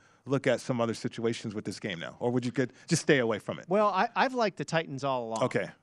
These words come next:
Speaker 2: Uh, I, I thought at the beginning of the week the minus two and a half was short.
Speaker 1: Mm-hmm.
Speaker 2: A-, and again, I don't really care who's, uh, playing quarterback, Malik Willis or Ryan Tannehill. It's a lot about that rushing defense or lack thereof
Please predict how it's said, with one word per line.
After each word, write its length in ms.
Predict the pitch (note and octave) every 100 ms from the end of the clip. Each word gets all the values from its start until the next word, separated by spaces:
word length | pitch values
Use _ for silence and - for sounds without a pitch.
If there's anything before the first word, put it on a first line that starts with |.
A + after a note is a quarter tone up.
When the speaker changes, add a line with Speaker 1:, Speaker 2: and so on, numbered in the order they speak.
| -
Speaker 2:
Uh, 20 | B2
I, 360 | A#2 A2 D#3
I 120 | D3+ F3+
thought 300 | F#3 D#3 D3
at 160 | - D3
the 60 | B2+
beginning 400 | C3 D#3 D#3+ C#3+
of 80 |
the 80 | B2
week 340 | A#2+ D3 D3 -
the 80 |
minus 340 | A#2 B2+ C#3 -
two 180 | - C#3+
and 100 | B2
a 20 |
half 300 | C3 C3+ -
was 100 | A#2
short. 460 | - E3+ C#3+ F2
Speaker 1:
Mm-hmm. 260 | C3 B2 B2+
Speaker 2:
A-, 40 |
and 260 | C#3 B2 C3
again, 300 | C3 D#3+ C3+
I 100 | C3
don't 200 | C#3+ C#3+
really 280 | C#3+ C#3 C3
care 460 | - D3 C3+ B2+ B2
who's, 420 | - C#3+ C3 - D3+
uh, 260 | C3 A#2
playing 340 | A2 D3+ C#3 A#2+
quarterback, 500 | E3 D#3+ A#2+ A2 -
Malik 360 | A#2+ C3 B2+
Willis 340 | C3 C3 B2 -
or 160 | B2+
Ryan 320 | A#2+ B2+ B2 A2
Tannehill. 560 | C3+ D3+ C3 A#2 A2+
It's 160 | A2 -
a 60 |
lot 260 | A2+ C3+ E3
about 340 | B2+ C3 B2 - - -
that 240 | - B2+ B2+
rushing 460 | B2+ D3 D#3+ C#3+
defense 640 | B2 C#3 C#3 C3+ B2 B2 -
or 120 | G#2+
lack 360 | G#2 C3+ C#3 -
thereof 500 | A#2+ B2 C3 B2